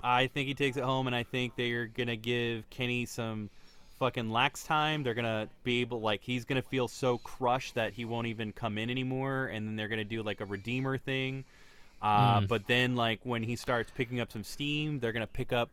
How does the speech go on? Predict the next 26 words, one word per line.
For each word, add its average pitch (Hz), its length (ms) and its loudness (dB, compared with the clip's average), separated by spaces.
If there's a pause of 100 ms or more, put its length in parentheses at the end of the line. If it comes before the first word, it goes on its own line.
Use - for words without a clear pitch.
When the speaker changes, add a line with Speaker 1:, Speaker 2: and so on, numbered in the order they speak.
Speaker 1:
between 113 360 0
him 120 200 0
and, 107 220 -2 (580)
uh, 104 240 4
Page, 131 680 4
and, 107 280 0
like, 110 200 0
I 113 120 4
don't 113 120 2
know. 101 180 0 (520)
Uh, - 40 -6
Speaker 2:
I, 104 340 2
Speaker 1:
like 143 280 6
Speaker 2:
but, 156 200 10
but, 170 220 12
I, 175 160 10
I, - 100 6
but 151 240 6
then, 165 280 8
like, 143 300 6
he 165 200 6
still 190 240 6
needs 160 220 8
to 123 60 4
be, 131 200 8
like, 107 260 6